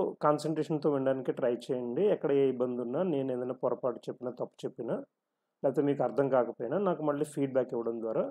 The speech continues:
ఆ, ఎగ్జామినేషన్‌లో బాగా రాయడానికి, రేపొద్దున్న జాబ్స్‌లో, ఇంటర్వ్యూలో, కాంపిటీటివ్ ఎగ్జామినేషన్స్‌లో మీరు బాగా అటెండ్ చేయడానికి చూడండి. రైట్. So first of all ఈ లెసన్‌లో నేను చెప్పబోతున్నటువంటి టాపిక్ ఏంటంటే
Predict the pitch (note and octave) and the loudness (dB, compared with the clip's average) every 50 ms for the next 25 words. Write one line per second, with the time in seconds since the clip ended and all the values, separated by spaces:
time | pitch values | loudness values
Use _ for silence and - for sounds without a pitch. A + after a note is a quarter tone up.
0 | - _ _ _ _ _ _ _ _ _ _ - C#3 B2+ B2+ B2 B2 B2 A#2+ C3+ | -8 _ _ _ _ _ _ _ _ _ _ -4 0 0 2 2 2 2 4 4
1 | F3 F3 F3 E3+ D#3 - - D#3+ D3 D#3 D3+ C3 B2+ B2+ B2 B2+ A#2+ B2 A#2 A#2+ | 6 6 6 4 2 2 0 0 2 2 2 4 2 2 4 2 2 2 2 2
2 | A#2+ A#2 A#2 A#2 A#2 A#2 - - F#3 G3+ F3+ F3 D#3 D#3 - C3+ B2+ C#3 C#3 C#3 | 2 0 -2 -4 -4 -8 -4 -2 -2 0 2 2 0 0 -2 -4 -4 -2 -2 -2
3 | C3+ A#2+ A#2+ B2 A#2+ B2 A#2+ - - - B2 B2 A#2+ A#2+ A#2 B2 A#2+ A#2+ A2+ B2 | -2 0 2 2 2 2 2 0 -4 -4 -2 -2 -2 -4 -4 -4 -4 -2 -2 -4
4 | A#2+ - C3 A#2 A#2+ A#2 A#2+ A#2 A#2+ G#2+ G2+ G#2+ A#2+ A#2+ A#2+ A#2 A2 - C3 A#2 | -4 -2 -4 -4 -2 -2 -4 -4 -4 -6 -6 -6 -6 -4 -4 -6 -6 -6 -8 -10
5 | G#2+ - A#2 A2+ A2+ B2 B2 - _ _ _ _ _ _ _ - C#3 C3 B2+ A#2+ | -10 -8 -6 -6 -6 -6 -6 -12 _ _ _ _ _ _ _ -2 0 0 4 4
6 | A#2+ A#2+ B2 B2 C3 C3 - C#3+ C3 - D3+ C#3+ C#3 B2+ - C3 A2 A#2 A2+ A#2+ | 6 6 6 6 4 2 2 0 -2 0 0 0 0 0 -2 -2 -2 -2 -4 -4
7 | - A#3 - - - A#2 G2 F#2+ F#2+ F#2 G2 - - _ _ _ _ _ _ _ | -4 -6 -4 -2 -2 -2 -2 -2 -6 -8 -10 -12 -14 _ _ _ _ _ _ _
8 | _ _ _ _ _ - - - G2+ G2 - - - - - _ _ _ _ _ | _ _ _ _ _ -4 -2 -2 -2 -2 -4 -10 -14 -16 -16 _ _ _ _ _
9 | _ _ _ - - G3 - G3 D#3+ - - G3+ - G#3 G3+ G3 G3 G3 F3+ - | _ _ _ -6 -6 2 4 4 4 4 0 0 2 4 4 4 4 2 0 0
10 | - E3+ F3+ F3+ F#3 F#3 F3+ F3+ E3 D#3 D#3 D#3 - F3+ F3 F3 F3+ F3 E3+ E3 | -2 0 0 2 2 2 2 2 2 2 2 2 2 -2 0 2 2 2 2 0
11 | E3 E3 D3+ - D#3+ C3+ C#3 C#3+ D#3 D3+ D#3 D3+ D3 D3+ D3+ D3 C#3 C#3+ D3+ C#3 | 0 -2 0 -2 -2 -2 0 0 0 0 0 -2 0 0 -2 -2 -2 -2 -2 -2
12 | - - D3 C#3+ - D3 C#3+ C#3 C3+ C3+ F3+ F3 | -2 -2 -4 -4 -4 -4 -2 -2 -4 -2 0 0